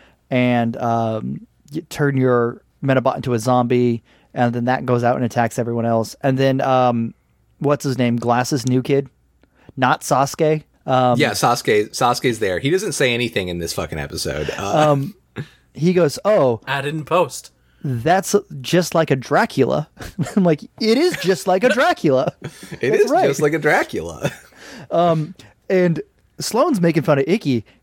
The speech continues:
Speaker 1: because he's like, "I don't wanna talk about this." And he's like, "What, are you scared?" He goes, "I'm not scared of ghosts. I hate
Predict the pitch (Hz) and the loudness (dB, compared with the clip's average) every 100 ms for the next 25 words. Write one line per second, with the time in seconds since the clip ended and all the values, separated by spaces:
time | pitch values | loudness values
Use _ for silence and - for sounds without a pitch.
0 | _ - 165 165 175 - 160 208 208 143 | _ -4 -2 0 0 0 0 2 4 2
1 | - 185 160 120 127 117 - - _ _ | 2 0 2 0 0 -2 -6 -16 _ _
2 | _ - 147 151 156 - - _ _ - | _ -2 2 0 -2 -8 -20 _ _ -4
3 | 165 151 120 - 147 180 180 139 - - | 2 2 0 2 2 4 2 -2 -6 -20
4 | _ _ _ _ - 214 233 247 - - | _ _ _ _ 0 2 2 0 -4 -14
5 | - - - - 180 170 143 127 117 113 | -10 -8 -10 0 4 4 4 0 0 0
6 | 107 - - - - - - 165 160 139 | 0 -6 -14 -16 -16 -20 -4 2 4 4
7 | 104 - - 165 | 0 -4 0 2